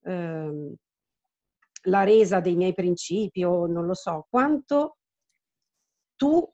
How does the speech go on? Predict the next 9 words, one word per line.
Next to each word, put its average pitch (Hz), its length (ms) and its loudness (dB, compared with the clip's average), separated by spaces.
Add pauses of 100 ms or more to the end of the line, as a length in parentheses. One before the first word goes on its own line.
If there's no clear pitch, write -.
(140)
che 202 140 -4
sei 185 600 0 (160)
quella 247 320 2
persona, 269 840 -2
ehm, 170 420 -8 (1400)
conti 247 460 0
più, 269 460 0 (540)
mm, 190 560 -8 (140)
i-, 196 160 -10